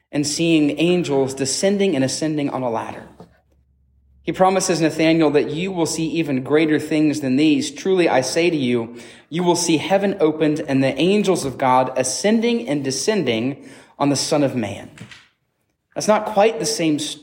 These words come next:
that's not quite what happens in the story of Jacob. The promise to see heaven open already puts Nathanael in elite company. Only prophets like Elijah or Ezekiel were given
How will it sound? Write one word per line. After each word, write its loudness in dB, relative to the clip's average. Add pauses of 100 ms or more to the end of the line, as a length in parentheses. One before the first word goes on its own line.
(140)
that's -2
not 2
quite 2
what 0
happens -6 (500)
in -2
the -2
story -2
of -6
Jacob. -12 (1080)
The -4
promise 2
to -4
see -2
heaven 2 (240)
open 2
already 2
puts -4
Nathanael 0
in 0
elite 0
company. -2
Only 0
prophets -2
like -2
Elijah 2
or 2
Ezekiel -2
were -4
given -2